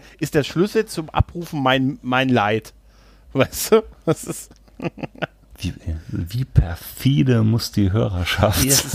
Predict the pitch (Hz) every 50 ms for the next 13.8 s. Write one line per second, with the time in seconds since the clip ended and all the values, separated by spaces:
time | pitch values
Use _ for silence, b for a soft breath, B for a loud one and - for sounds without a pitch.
0 | 139 135 147 185 - - 175 - - - 135 135 135 139 135 117 - 123 127 135
1 | 175 208 202 160 127 131 127 127 127 120 120 117 143 151 - 131 113 123 123 127
2 | 139 - - - 85 - b b b b b b b - 117 - - 175 - -
3 | 151 - 165 175 165 - 156 147 143 143 143 143 131 127 127 131 127 - - 120
4 | 123 123 123 117 113 117 - - - 131 156 190 196 - - - 156 160 175 -
5 | 175 175 156 160 165 185 180 - - - - 117 113 - - - - - - -
6 | 117 117 - - 117 120 117 123 110 101 101 101 107 107 - 110 107 107 107 104
7 | - - 107 104 101 98 147 151 143 113 113 - - 139 127 110 104 b b b
8 | - - 143 - 202 - 165 160 104 95 - - - 87 90 - - 92 82 -
9 | - 151 127 160 226 - 208 202 104 107 185 165 - - 110 110 110 104 - -
10 | 104 98 95 98 101 107 110 113 110 101 95 - - - - 113 - - 170 -
11 | - 101 92 127 123 139 139 147 139 143 147 143 131 - 139 135 135 131 123 123
12 | 120 113 120 120 117 135 - - 160 131 123 123 123 120 127 143 170 170 202 208
13 | 202 - - - 196 208 - - 180 185 202 196 - 151 165